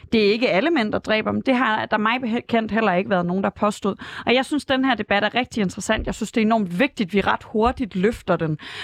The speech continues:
Men det er nogle gange sådan, at de her debatter, de kommer aldrig i gang, uden vi har de her eksempler. Vi så det sidste år i, øh,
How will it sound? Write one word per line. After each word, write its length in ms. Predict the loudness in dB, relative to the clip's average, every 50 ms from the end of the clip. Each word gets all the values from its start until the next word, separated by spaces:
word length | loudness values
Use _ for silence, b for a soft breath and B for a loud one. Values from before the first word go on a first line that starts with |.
| B 0
Men 140 | 0 2 2
det 100 | 2 2
er 120 | 2 2
nogle 260 | 0 0 0 0 0
gange 200 | 0 -2 -2 -4
sådan, 180 | -4 -2 0 0
at 140 | 0 0 0
de 80 | 2
her 100 | 2 2
debatter, 380 | 2 0 0 0 2 2 2 0
de 100 | -4 -4
kommer 260 | -2 -2 0 0 2 0 0
aldrig 280 | 0 0 0 -2 -2
i 80 | -2 0 0
gang, 240 | -2 -2 -2 -4 B B B B B B B B
uden 220 | 0 2 2 4 2
vi 60 | 0
har 220 | 0 2 2 0
de 120 | 2 0 0
her 120 | 0 0 0
eksempler. 440 | 0 -2 -2 -2 -2 0 0 -2
Vi 100 | -2 -2
så 260 | -4 0 2 2 2 2
det 100 | -2 -4
sidste 380 | -4 -2 -2 -2 0 0 0
år 240 | 0 2 0 -4 B B B B B -18 B
i, 260 | 0 2 2 2 2 2
øh, 300 | 2 2 4 4 2 0